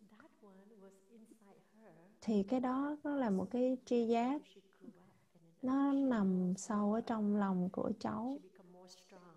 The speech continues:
Speaker 1: and she's not scared of little things like
Speaker 2: Và
Speaker 1: that.
Speaker 2: khi mà lớn lên không có còn sợ những cái điều nhỏ
Speaker 1: But
Speaker 2: nhỏ
Speaker 1: her
Speaker 2: như
Speaker 1: mother
Speaker 2: vậy
Speaker 1: would say
Speaker 2: nữa.
Speaker 1: that, "You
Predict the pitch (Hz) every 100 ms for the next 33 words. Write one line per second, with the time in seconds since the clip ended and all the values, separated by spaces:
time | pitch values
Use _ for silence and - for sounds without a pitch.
0 | 175 170 - 185 - 160 _ _ _ _
1 | _ 190 180 170 - - 175 185 - -
2 | 175 _ _ - 208 208 202 233 220 202
3 | 190 220 262 233 214 208 226 226 247 233
4 | 196 202 185 - 185 214 247 202 185 196
5 | 226 - 240 240 220 208 - 190 - 220
6 | 262 - -